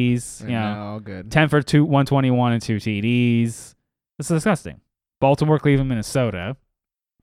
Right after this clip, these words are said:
Speaker 1: I guess a lot of it depends on what, eh, you know, if Aaron Rodgers' toe's all right.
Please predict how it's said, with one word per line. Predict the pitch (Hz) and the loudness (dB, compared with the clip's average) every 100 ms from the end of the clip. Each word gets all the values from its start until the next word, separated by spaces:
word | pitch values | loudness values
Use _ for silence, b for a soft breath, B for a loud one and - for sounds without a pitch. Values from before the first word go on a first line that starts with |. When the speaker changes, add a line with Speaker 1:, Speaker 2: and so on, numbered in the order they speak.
| _ _ _ _ - | _ _ _ _ -6
Speaker 1:
I | - | 0
guess | 220 | 4
a | 262 | 6
lot | 240 | 6
of | |
it | |
depends | 196 185 160 | 6 4 6
on | 143 | 6
what, | 139 147 | 6 4
eh, | 139 160 | 0 -4
you | 156 | -4
know, | 117 | -2
if | 135 | -2
Aaron | 127 | -2
Rodgers' | 120 110 104 | -2 -6 -2
toe's | 147 143 143 | 2 4 4
all | 135 | 4
right. | 135 135 135 135 131 131 | 2 2 2 2 0 -2